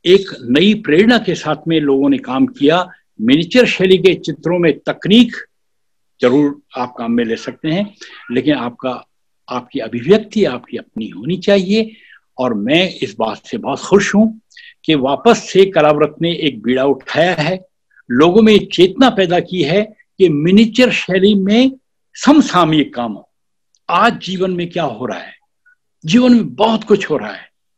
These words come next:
वो चाहे राजनीतिक हो, चाहे सामाजिक हो, चाहे धार्मिक हो, चाहे कुछ भी हो,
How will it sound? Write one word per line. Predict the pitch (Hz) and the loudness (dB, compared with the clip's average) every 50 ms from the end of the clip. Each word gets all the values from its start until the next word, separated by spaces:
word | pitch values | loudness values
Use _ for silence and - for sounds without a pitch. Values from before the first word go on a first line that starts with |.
| _ _ _ _ _ _ _ - _ - | _ _ _ _ _ _ _ -20 _ -2
वो | 175 175 | -2 0
चाहे | 170 - 165 139 | 2 2 0 0
राजनीतिक | - - 131 180 185 156 165 185 180 - - 175 - - | 0 -2 -2 -2 -2 -2 -4 -6 -6 -4 -6 -8 -8 -8
हो, | - 170 165 143 | -10 -10 -10 -8
चाहे | - 131 117 | -8 -8 -10
सामाजिक | - - - 156 190 196 185 170 170 165 170 | -10 -10 -10 -6 -4 -4 -4 -4 -4 -6 -8
हो, | - - 165 151 | -10 -14 -14 -14
चाहे | - 139 127 110 | -12 -12 -12 -12
धार्मिक | 101 107 123 170 190 180 185 170 - | -12 -10 -10 -10 -10 -10 -12 -16 -14
हो, | - 185 | -12 -12
चाहे | 160 160 170 170 | -10 -10 -10 -8
कुछ | - - - 175 185 | -4 -4 -4 0 2
भी | 226 233 | 4 4
हो, | 180 147 139 107 - | 4 4 0 -2 -4